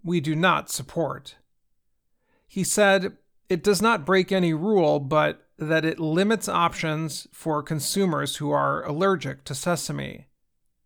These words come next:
He also noted that consumers should check the label every time you buy a food product,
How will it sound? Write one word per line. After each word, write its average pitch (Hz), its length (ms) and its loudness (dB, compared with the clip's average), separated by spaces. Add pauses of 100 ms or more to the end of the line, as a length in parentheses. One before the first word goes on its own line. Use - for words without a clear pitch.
(1300)
He 165 140 -2
also 160 440 2
noted 156 500 2
that 147 260 -2
consumers 151 880 -2
should 147 600 -4
check - 380 -4
the 143 100 -6
label 147 560 0 (640)
every 156 300 0
time 175 280 2
you 165 100 2
buy 151 200 2
a 151 100 2
food 214 300 -4
product, 139 580 -8